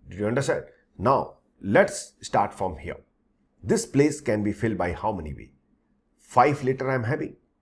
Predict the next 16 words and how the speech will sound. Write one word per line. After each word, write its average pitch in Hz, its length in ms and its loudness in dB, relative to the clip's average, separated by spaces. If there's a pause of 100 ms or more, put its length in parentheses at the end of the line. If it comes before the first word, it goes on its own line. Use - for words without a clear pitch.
(120)
five 73 340 -12
way. 95 180 -6 (340)
This 143 220 0
place 135 300 0
can 98 220 0
be 87 80 -4
filled 76 240 -8
by 65 140 -10
four 127 340 -2
way. 135 280 -4 (160)
This - 180 0
place 143 280 0
can 110 220 -2
be 87 100 -6
filled 71 220 -10
by 60 140 -12